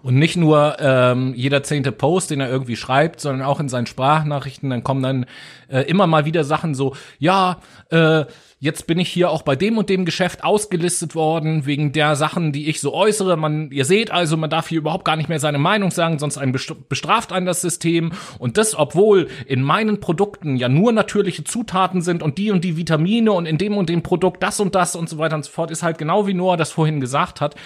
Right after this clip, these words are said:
ist halt eine sehr perfide Form von Werbung, die da eben halt betrieben wird. Und jeder, der sich die Mühe macht, mal in diese Telegram-Gruppe von ihnen zu gehen, wird eben halt feststellen, in regelmäßigen Abständen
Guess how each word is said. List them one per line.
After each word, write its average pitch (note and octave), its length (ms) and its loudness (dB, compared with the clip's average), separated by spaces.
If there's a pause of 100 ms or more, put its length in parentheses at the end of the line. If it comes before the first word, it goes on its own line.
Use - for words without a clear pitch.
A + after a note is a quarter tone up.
(180)
ist - 180 -4
halt E3 140 2
eine C#3+ 180 0
sehr D3+ 200 0
perfide D#3+ 480 -4
Form D#3 500 2 (300)
von C3+ 340 0
Werbung, A#2+ 400 2
die A2 120 -6
da F#2+ 140 0
eben F#2+ 220 -4
halt F#2+ 220 -4
betrieben G#2 440 -2
wird. B2 280 -2 (320)
Und A#2 420 0
jeder, B2+ 200 2
der B2 120 2
sich A2+ 160 -8
die A#2 80 -2
Mühe B2 220 4
macht, C3 240 -2
mal A#2 80 0
in A2+ 80 0
diese A2 160 -4
Telegram-Gruppe B2 680 -2
von A#2+ 180 -4
ihnen A2+ 280 0
zu A2 160 -4
gehen, A2+ 280 0
wird C#3 160 2
eben A#2 200 -4
halt A2 160 -2
feststellen, B2+ 380 -2
in A2 60 0
regelmäßigen A#2 560 0
Abständen A2 580 -4